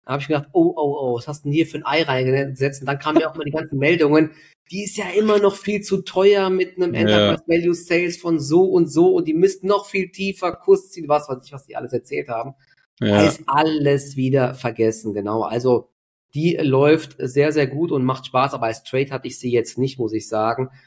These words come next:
Speaker 1: weil, ähm, ja, es ist, wie ich hab ja gesagt, ne, es ist halt ein Schuss, der kann nach oben oder nach unten gehen. Das ist einfach Glück. Das ist einfach nur Roulette. Aber ja, du hast recht, ne, die Zahlen, es läuft halt alles so kontrolliert in die richtige Richtung. Sie haben ja, ich guck grad noch mal, Sie hatten's ja auch noch mal gesagt, also,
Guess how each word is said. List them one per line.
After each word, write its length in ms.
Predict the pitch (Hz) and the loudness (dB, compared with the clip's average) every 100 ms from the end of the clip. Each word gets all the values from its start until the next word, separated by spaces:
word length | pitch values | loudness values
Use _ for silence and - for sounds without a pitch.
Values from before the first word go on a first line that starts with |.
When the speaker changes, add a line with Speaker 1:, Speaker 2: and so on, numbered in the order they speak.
| - _ | -20 _
Speaker 1:
weil, 400 | - 117 117 120 - | -2 0 0 -2 -2
ähm, 340 | 117 113 110 | -2 -2 -2
ja, 160 | 101 - | -4 -6
es 160 | 110 - | -12 -12
ist, 220 | 113 - | -14 -14
wie 60 | 107 | -12
ich 100 | 131 | -8
hab 60 | |
ja 60 | 127 | -6
gesagt, 260 | 113 110 | -6 -10
ne, 80 | 110 | -12
es 100 | 107 | -12
ist 100 | 113 | -10
halt 140 | 120 120 | -8 -6
ein 60 | |
Schuss, 460 | - 143 139 - - 117 | -4 -4 -4 -8 -16 -6
der 100 | 123 | -6
kann 180 | - 135 | -2 -2
nach 140 | 127 147 | -2 -4
oben 160 | 147 | -2
oder 100 | 139 | 0
nach 160 | 127 - | 0 -4
unten 260 | 156 143 | -8 -6
gehen. 240 | 120 117 123 | -2 0 0
Das 100 | 113 | -6
ist 160 | - | -12
einfach 500 | 120 123 127 123 - _ _ _ | -8 -8 -4 -4 -4 _ _ _
Glück. 340 | - 117 113 - | -2 -2 -2 -10
Das 160 | 101 | -20
ist 180 | 113 - | -18 -16
einfach 460 | - 120 131 131 131 | -6 -6 -4 -6 -4
nur 280 | 117 123 123 _ _ _ 113 | -2 -2 -2 _ _ _ -6
Roulette. 320 | 110 120 - | 0 0 0
Aber 160 | 110 | -2
ja, 120 | 110 113 | 0 0
du 100 | 127 | 0
hast 200 | 131 139 | 0 -2
recht, 220 | 143 - | -2 -2
ne, 80 | 123 | -4
die 120 | 123 | -4
Zahlen, 640 | - 117 131 139 143 - _ _ _ | -4 0 2 2 0 -8 _ _ _
es 140 | - | -4
läuft 320 | 127 147 147 | 2 2 0
halt 340 | 147 139 135 135 | -2 -2 -2 -2
alles 340 | 135 160 156 | 0 0 0
so 120 | 147 | -4
kontrolliert 680 | 139 151 156 - 139 160 175 | -2 -2 -2 -2 2 2 2
in 60 | 151 | -2
die 80 | |
richtige 420 | 143 156 - 135 131 | -4 -6 -4 -4 -2
Richtung. 440 | 165 - 143 - _ _ | -4 -4 -4 -6 _ _
Sie 220 | - 123 | -6 -2
haben 280 | 127 151 147 | 0 0 -2
ja, 60 | |
ich 120 | 135 - | -4 -8
guck 140 | - | -20
grad 240 | - 113 | -14 -10
noch 80 | 117 | -6
mal, 220 | 113 131 - | -4 -4 -6
Sie 120 | 120 | -8
hatten's 200 | - 123 | -8 -10
ja 80 | 127 | -10
auch 40 | |
noch 80 | 120 | -8
mal 100 | 117 | -8
gesagt, 360 | 117 110 127 - | -8 -4 -4 -2
also, 320 | 139 139 | -2 -2